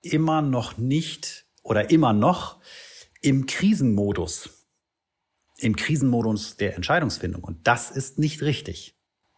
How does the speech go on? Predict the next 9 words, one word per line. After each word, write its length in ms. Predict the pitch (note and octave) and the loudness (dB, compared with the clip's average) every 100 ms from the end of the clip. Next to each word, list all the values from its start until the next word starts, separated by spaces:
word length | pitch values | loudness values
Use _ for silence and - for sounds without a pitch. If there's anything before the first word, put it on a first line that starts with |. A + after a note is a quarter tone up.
| _ _ _ _ - - - - - - _ - | _ _ _ _ -20 -20 -20 -20 -20 -20 _ -4
Dreizehn 560 | G#2 C3 G3+ - D#3+ | 2 4 2 0 0
Monate 400 | C#3 C#3+ C3+ - | 2 2 0 -2
lang 480 | A2 A2+ A#2+ A#2+ - _ _ _ _ _ | -2 0 0 -2 -6 _ _ _ _ _
kann 420 | - C3+ E3+ E3 | -4 0 0 0
man 300 | B2+ A#2+ A2+ | 0 0 0
nicht 580 | A#2 E3 - - - - _ _ - | 0 0 -4 -10 -14 -14 _ _ -4
im 200 | B2 A#2 | -2 -2
Krisenmodus 680 | - E3+ C3 G2 F#2 F#2 - | -2 -2 0 0 -2 -4 -6
sein. 260 | F#2 E2+ | -6 -8